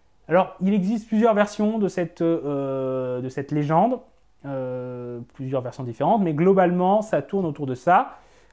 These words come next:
Euh, c'est inspiré probablement d'histoires vraies de martyrs, parce qu'on est une époque où, en effet, il y a pas mal de chrétiens qui subissent des persécutions dans l'Empire romain, donc ça se passe ça au troisième siècle, euh,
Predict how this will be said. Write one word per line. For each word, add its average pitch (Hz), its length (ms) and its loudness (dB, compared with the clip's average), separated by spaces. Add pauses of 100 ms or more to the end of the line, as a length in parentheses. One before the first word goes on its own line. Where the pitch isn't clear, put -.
Euh, 127 480 2
c'est 247 400 2
inspiré 214 520 2
probablement 170 520 2
d'histoires 147 420 0
vraies 139 260 -2
de 135 100 -2
martyrs, 139 540 -4
parce - 160 -14
qu'on 131 180 -10
est 120 60 -8
une 123 80 -6
époque 131 380 -2
où, 127 60 -10
en 123 80 -8
effet, 120 240 -10
il 131 60 -6
y 117 40 -8
a - 40 -10
pas 131 100 -16
mal 123 140 -10
de 120 60 -8
chrétiens 131 420 -12
qui 127 140 -14
subissent 127 360 -10
des 117 100 -8
persécutions 127 600 -12
dans 120 140 -10
l'Empire 117 300 -8
romain, 127 340 -4
donc 135 140 -10
ça 120 100 -10
se - 40 -18
passe 123 180 -10
ça 127 100 -6
au 117 60 -10
troisième 131 360 -6
siècle, 214 360 0 (520)
euh, - 80 0